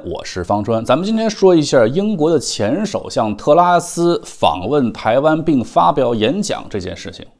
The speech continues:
啊，虽然他已经不是首相了，但是属-，他处在一个独特的阶段，就是人刚走，茶未凉。他的访问其实从某种意义上来讲，跟英国的现任首相访问台湾其实本质上没有太大的区别。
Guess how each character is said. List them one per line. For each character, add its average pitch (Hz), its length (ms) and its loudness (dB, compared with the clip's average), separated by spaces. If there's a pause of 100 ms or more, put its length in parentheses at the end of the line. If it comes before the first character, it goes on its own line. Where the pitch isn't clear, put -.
(280)
啊， 113 100 -2
虽 247 160 -4
然 254 200 2
他 240 260 4
已 135 240 -4
经 156 340 -2
不 104 300 -4
是 180 260 0
首 - 360 -6
相 117 200 2 (120)
了， - 120 -16
但 175 140 4
是 143 100 0
属-， - 220 -10 (220)
他 220 180 6
处 - 220 -6
在 - 80 0
一 120 80 0
个 143 80 2
独 131 180 -2
特 180 140 -6
的 104 100 0
阶 104 80 -4
段， 101 140 -2
就 113 80 -4
是 110 120 -2 (220)
人 208 380 6
刚 226 280 8
走， - 400 -2
茶 110 440 2
未 165 240 2
凉。 80 280 -8 (200)
他 233 260 4
的 139 240 4 (220)
访 92 320 2
问 139 160 6
其 175 180 0
实 175 60 0
从 190 180 2
某 160 140 4
种 156 120 2
意 127 40 0
义 127 40 0
上 110 80 -4
来 98 80 0
讲， 90 180 -2
跟 202 260 0
英 226 200 0
国 147 140 2
的 165 80 0
现 190 400 4
任 110 180 0
首 92 160 -6
相 95 160 -2
访 - 160 -8
问 87 80 -10
台 - 120 -14
湾 98 120 -4
其 120 160 -8
实 156 140 -4
本 85 320 -10
质 139 100 -6
上 101 140 -4
没 87 80 -6
有 113 140 -4
太 - 260 -6
大 107 140 2
的 - 100 -6
区 - 260 -8
别。 - 140 -10